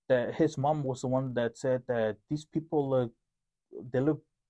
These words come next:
s-, almost like the devil. She called them the devil. He says that she saw that, she,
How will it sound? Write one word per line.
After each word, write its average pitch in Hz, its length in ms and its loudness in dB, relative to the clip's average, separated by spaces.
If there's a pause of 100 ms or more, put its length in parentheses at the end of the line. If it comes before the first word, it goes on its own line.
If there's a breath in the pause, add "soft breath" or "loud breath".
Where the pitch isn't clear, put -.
(160)
s-, - 220 -10
almost 135 380 -4
like 135 120 -4
the - 300 -6
devil. 104 400 -2
She - 160 -14
called 127 240 2
them 123 240 -4
the 117 140 -4
devil. 110 280 -2 (460)
He 123 60 -8
says 127 260 -2
that 113 400 2 (520)
she 143 140 -2
saw 160 260 6
that, 120 240 -2
she, 151 100 -4